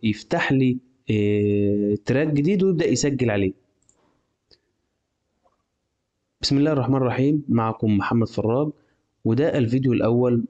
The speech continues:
من كورس تعلم برنامج فوتوشوب للمحترفين. كده أنا سجلت حاجة زي دي مثلا، أقدر إن أنا أحفظها وأعدل عليها.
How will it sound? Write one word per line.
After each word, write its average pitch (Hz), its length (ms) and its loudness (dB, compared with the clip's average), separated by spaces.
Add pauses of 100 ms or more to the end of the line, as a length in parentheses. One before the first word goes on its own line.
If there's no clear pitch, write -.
من 104 180 -4
كورس 135 440 -2
تعلم 113 680 0 (200)
برنامج 107 600 0 (200)
فوتوشوب 110 560 -4 (120)
للمحترفين. 101 840 -2 (1500)
كده 170 260 0
أنا 175 100 0
سجلت 139 440 0
حاجة 127 260 -2
زي 107 180 0
دي 120 140 0
مثلا، 160 380 0 (540)
أقدر 156 380 0
إن 123 120 2
أنا 127 200 0
أحفظها 123 500 -2
وأعدل 117 480 0
عليها. 135 260 0